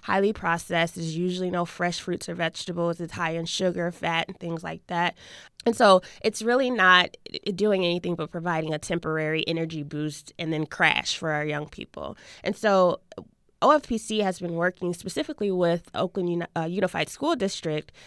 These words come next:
to have them take on the Good Food Purchasing Policy, which is actually out of the, uh, L A Food Policy Council and San Francisco Unified School District. They've actually agreed to, to take that on earlier this year. So that's definitely a win. That's an example of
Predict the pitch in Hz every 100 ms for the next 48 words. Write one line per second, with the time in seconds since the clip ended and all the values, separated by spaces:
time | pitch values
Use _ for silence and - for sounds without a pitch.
0 | - - 208 180 180 190 185 185 185 190
1 | 175 180 175 175 165 160 - 180 - 185
2 | 175 170 165 - 175 170 180 160 160 165
3 | 156 165 165 - 180 - 208 196 165 165
4 | 170 - - 156 - 180 170 185 - 220
5 | - 156 160 - 160 156 147 - 156 160
6 | - - - - 175 196 175 185 220 220
7 | - 196 165 156 156 156 - 165 170 -
8 | 165 156 156 - 160 - 170 156 165 160
9 | 147 170 - _ - 165 170 - 160 160
10 | 160 156 160 147 151 - 160 - 180 165
11 | 160 185 196 226 - 190 208 185 170 151
12 | 147 143 156 226 - - - 220 - 262
13 | 208 196 196 185 180